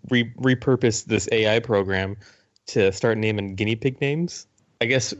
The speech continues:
first he put in a bunch of, like, classic names, it says, like Snickers or Pumpkin or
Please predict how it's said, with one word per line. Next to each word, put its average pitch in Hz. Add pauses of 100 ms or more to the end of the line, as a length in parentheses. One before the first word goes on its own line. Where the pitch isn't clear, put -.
(100)
first 151
he 135
put 127
in 120
a 113
bunch 110
of, 104
like, 104
classic 107
names, -
it 104
says, 95 (340)
like 95
Snickers 101
or 98
Pumpkin 101
or 95